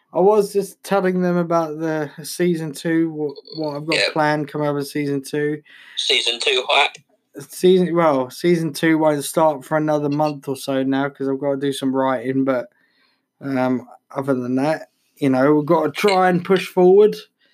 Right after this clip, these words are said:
Speaker 2: He's gonna take a month because he's gotta learn how to read first before he can write.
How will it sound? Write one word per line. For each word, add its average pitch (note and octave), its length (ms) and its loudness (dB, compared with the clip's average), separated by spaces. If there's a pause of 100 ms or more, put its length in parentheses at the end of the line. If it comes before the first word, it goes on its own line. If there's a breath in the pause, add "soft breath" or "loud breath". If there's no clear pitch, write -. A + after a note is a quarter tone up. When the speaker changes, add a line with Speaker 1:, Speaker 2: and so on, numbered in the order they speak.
(460 soft breath)
Speaker 2:
He's A2 180 -4
gonna A2 460 2 (500)
take C3 280 -2
a A#2+ 60 -4
month G#2+ 300 -6 (140)
because G#2 280 -8
he's G2+ 120 -10
gotta G2+ 240 -2
learn G#2+ 220 0
how G#2 120 0
to G2 160 -2
read G#2 220 -2
first G2 400 -6
before G#2 260 -6
he G2+ 80 -4
can G2 140 -14
write. G2+ 240 -10